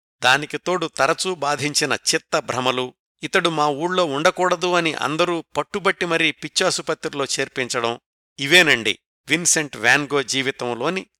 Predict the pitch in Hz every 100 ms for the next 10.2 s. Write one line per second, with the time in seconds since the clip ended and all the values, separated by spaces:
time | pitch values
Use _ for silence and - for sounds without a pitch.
0 | _ - 143 139 107 120 117 101 98 90
1 | _ _ _ _ _ 151 - 214 208 151
2 | 143 160 180 _ _ _ _ - 127 165
3 | 185 185 175 139 175 170 160 165 160 156
4 | 139 - 143 - 135 120 - _ _ _
5 | _ _ 107 110 113 175 156 175 165 -
6 | 151 151 139 135 131 131 104 _ _ 123
7 | 113 101 123 143 - 165 135 139 135 127
8 | 117 113 123 110 87 _ _ - - 131
9 | 127 113 143 147 117 95 110 - - 120
10 | - 98